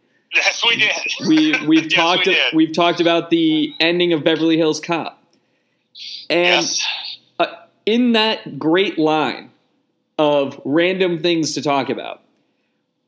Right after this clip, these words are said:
Speaker 2: we wanna talk a little bit about people from movies who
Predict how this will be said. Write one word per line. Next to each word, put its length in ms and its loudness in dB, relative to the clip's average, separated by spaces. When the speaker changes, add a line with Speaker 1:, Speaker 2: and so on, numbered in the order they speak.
Speaker 2:
we 180 2
wanna 240 0
talk 280 -2
a 40 0
little 220 2
bit 200 2
about 640 -2
people 320 2
from 220 0
movies 560 -2
who 500 2